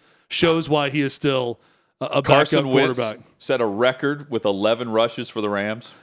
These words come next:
Speaker 2: from quarterback.
Speaker 1: I mean,
Speaker 2: Carson Wentz.
Speaker 1: Sam Darnold, though, he, he, I think it was like, speaking of middle fingers, is a middle finger that glanced his right arm as he was scrambling, and that somehow projected his arm all the way forward and fumbles it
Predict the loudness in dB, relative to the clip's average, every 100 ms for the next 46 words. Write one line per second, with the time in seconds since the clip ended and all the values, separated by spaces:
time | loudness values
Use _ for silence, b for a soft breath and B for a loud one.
0 | B -12 -6 -4 0 0 -2 -4 -2 0
1 | -2 -4 -10 _ -4 0 0 -2 -4 -6
2 | -6 -8 -4 -2 -2 -2 0 0 0 -2
3 | -6 -10 _ -2 0 0 -4 -8 -12 -10
4 | -12 -14 -20 _ -12 -10 -10 -6 -4 -2
5 | -4 -2 -4 -4 -4 -4 -4 -10 -16 -12
6 | -8 -6 -4 -2 -2 -2 -4 -4 -6 -4
7 | -2 0 -2 -2 0 0 -2 -4 -2 -2
8 | -2 -4 -2 0 0 0 -4 -6 B B
9 | B B 0 0 0 -2 -2 0 0 -2
10 | -4 -6 -10 B B -2 0 -2 -4 -4
11 | -2 -2 -4 -4 -2 -2 -2 -2 -2 0
12 | 0 -2 -2 0 0 2 0 0 0 2
13 | 0 -4 B B -2 -2 -2 -2 0 0
14 | -2 -2 -2 -2